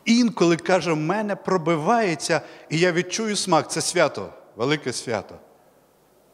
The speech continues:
І я не знаю, з чим це пов'язано, чому так, але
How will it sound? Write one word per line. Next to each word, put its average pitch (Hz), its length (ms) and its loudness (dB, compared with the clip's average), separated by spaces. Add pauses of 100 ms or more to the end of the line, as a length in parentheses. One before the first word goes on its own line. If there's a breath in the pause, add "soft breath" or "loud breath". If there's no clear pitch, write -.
(760)
І 117 100 -6
я 135 100 2
не 156 120 0
знаю, 190 220 -2
з - 40 0
чим 185 160 -2
це - 140 -2
пов'язано, 135 720 2
чому 139 380 -4
так, 127 320 0
але 160 280 2